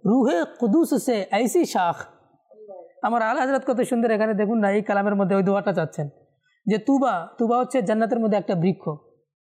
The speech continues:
"তুবা মে জো সবসে উঁচি নাজুক সিধি নিকলি শাখ", তাহলে ওই জান্নাতের মধ্যে যে তুবা নামক যে বৃক্ষ আছে, সোজা বৃক্ষ, সোজা বৃক্ষের মধ্যে যে, এ, একটা শাখা আছে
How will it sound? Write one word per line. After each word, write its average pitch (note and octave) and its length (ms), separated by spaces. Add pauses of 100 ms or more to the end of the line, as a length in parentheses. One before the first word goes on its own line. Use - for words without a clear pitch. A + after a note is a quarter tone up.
(340)
"তুবা B3+ 280
মে C4 120
জো A3+ 120
সবসে F4+ 520
উঁচি G3+ 560 (500)
নাজুক A3+ 560
সিধি A#3 420
নিকলি G#3+ 320
শাখ", D#3 240
তাহলে - 440
ওই A3+ 320
জান্নাতের A3 360
মধ্যে A3 180
যে A3 120
তুবা A3+ 340
নামক G3+ 300
যে F#3+ 60
বৃক্ষ F#3+ 300
আছে, A3+ 340 (340)
সোজা A3+ 280
বৃক্ষ, F#3+ 320
সোজা A#3 340
বৃক্ষের A3+ 360
মধ্যে A#3+ 300
যে, A3+ 140 (400)
এ, G#3 40
একটা G3 380
শাখা A3+ 320
আছে E3 260